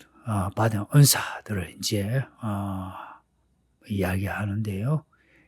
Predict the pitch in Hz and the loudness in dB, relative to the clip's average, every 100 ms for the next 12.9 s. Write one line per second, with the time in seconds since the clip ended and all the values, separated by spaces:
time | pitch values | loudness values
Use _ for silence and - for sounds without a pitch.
0 | - 113 98 110 110 107 107 113 117 110 | 0 6 8 8 6 4 4 4 4 4
1 | 98 110 113 117 120 117 117 _ _ _ | 4 4 2 2 0 -2 -8 _ _ _
2 | _ _ _ - - 135 120 117 113 113 | _ _ _ -6 2 4 4 2 0 0
3 | 113 110 123 113 110 110 117 - 139 120 | -2 -4 -4 0 2 2 0 -2 -2 0
4 | 117 113 107 120 135 135 - _ _ _ | 2 2 2 4 4 2 -4 _ _ _
5 | _ _ _ _ - _ _ - 113 117 | _ _ _ _ -20 _ _ -2 -2 0
6 | - 120 117 123 123 110 127 - 117 117 | 0 0 0 0 0 0 0 0 2 4
7 | 127 131 123 110 120 120 117 117 117 110 | 6 4 2 2 4 6 4 2 2 2
8 | 120 123 120 151 - - 110 117 120 127 | 4 4 2 0 -4 -6 0 2 2 -2
9 | 127 113 120 123 123 123 147 143 _ _ | -2 -6 0 2 4 2 0 -4 _ _
10 | _ _ _ _ _ - 127 131 104 - | _ _ _ _ _ -8 -4 -2 -2 0
11 | 117 117 117 117 123 131 131 - 120 123 | 2 4 4 2 0 -2 -6 -6 -2 2
12 | 120 120 - 117 117 127 127 151 160 | 2 2 0 0 0 2 4 2 0